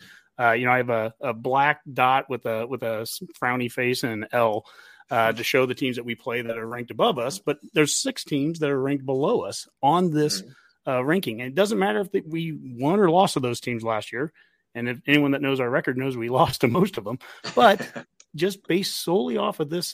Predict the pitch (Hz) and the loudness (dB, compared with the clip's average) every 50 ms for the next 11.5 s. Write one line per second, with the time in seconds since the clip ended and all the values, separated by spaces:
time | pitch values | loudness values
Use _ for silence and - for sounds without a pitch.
0 | - _ - 127 127 127 131 151 180 180 135 123 117 117 120 143 170 202 190 185 | -10 _ -6 -4 -4 -2 0 0 0 0 0 -2 -4 -6 -4 -2 -2 -2 -2 -2
1 | 175 160 151 175 202 190 156 156 202 190 - 131 113 113 _ _ _ _ _ _ | -2 0 0 0 -2 -2 -4 -4 -6 -6 -6 -6 -8 -8 _ _ _ _ _ _
2 | _ _ - 147 147 147 - - 220 220 - - 185 165 156 - 160 170 156 123 | _ _ -2 -2 -2 -2 -2 -2 -2 -2 0 0 0 0 0 0 2 2 2 2
3 | 123 131 - _ _ _ _ _ _ _ _ 139 139 - 156 151 156 151 - 147 | 0 -4 -8 _ _ _ _ _ _ _ _ -6 -2 0 0 0 0 0 -2 -2
4 | 143 143 139 139 135 135 135 131 135 131 131 127 123 - 160 165 175 - 123 113 | 0 0 -2 -2 -2 -4 -4 -4 -6 -6 -6 -6 -4 -2 -2 -2 -2 -2 -6 -10
5 | - - 113 104 98 101 104 120 131 139 139 - - 139 135 135 131 127 127 - | -10 -10 -10 -10 -10 -10 -8 -4 -2 -2 -2 -2 0 2 4 4 4 4 2 0
6 | _ - - _ _ _ _ - 135 131 127 127 135 131 127 123 123 123 120 120 | _ -20 -20 _ _ _ _ -2 -2 -2 -2 -2 -2 -2 -2 0 -2 -2 -4 -6
7 | - - - - 147 143 143 139 131 135 139 135 127 123 123 123 123 123 127 131 | -8 -10 -4 0 2 2 4 2 2 0 0 0 0 0 -2 -2 -4 -4 -2 -2
8 | 131 131 127 131 131 127 - 127 120 131 131 131 127 120 113 123 127 151 135 - | -4 -4 -4 -4 -4 -4 -4 -4 -4 -4 -4 -4 -4 -6 -8 -10 -8 -6 -6 -6
9 | - - 117 113 110 110 110 107 - - - - - _ _ _ 147 143 - 139 | -6 -6 -6 -4 -2 -2 -4 -4 -8 -12 -18 -20 -20 _ _ _ -4 -4 -2 -2
10 | - - 151 143 143 139 135 127 127 135 135 135 143 139 - 117 - 156 165 180 | 0 2 4 4 4 4 4 2 -2 -4 -4 -2 -2 -2 -2 -2 0 0 2 0
11 | 170 - - 143 135 131 131 127 - | 0 -2 -2 -2 0 -2 -2 -4 -8